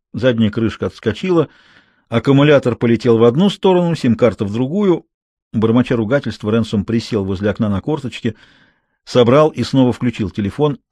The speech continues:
Стекло экрана треснуло, но на жидкокристаллическом дисплее высветилось сообщение «Пропущенный вызов». Номер был Ренсому незнаком, но он сразу подумал, что не знает мобильного Донни. Нажав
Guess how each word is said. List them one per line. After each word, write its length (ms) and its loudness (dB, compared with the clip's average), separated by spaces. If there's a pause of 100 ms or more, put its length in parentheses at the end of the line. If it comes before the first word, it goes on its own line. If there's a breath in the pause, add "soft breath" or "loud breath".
(460)
Стекло 480 0
экрана 380 2
треснуло, 540 0 (520 soft breath)
но 400 2
на 180 4
жидкокристаллическом 960 0
дисплее 420 2
высветилось 540 0
сообщение 520 2
«Пропущенный 560 0
вызов». 280 -4 (1120)
Номер 380 4
был 200 4
Ренсому 340 2
незнаком, 560 2 (400 loud breath)
но 300 2
он 220 2
сразу 360 2
подумал, 340 -2
что 180 -2
не 100 6
знает 340 0
мобильного 460 2
Донни. 340 -4 (1400)
Нажав 520 2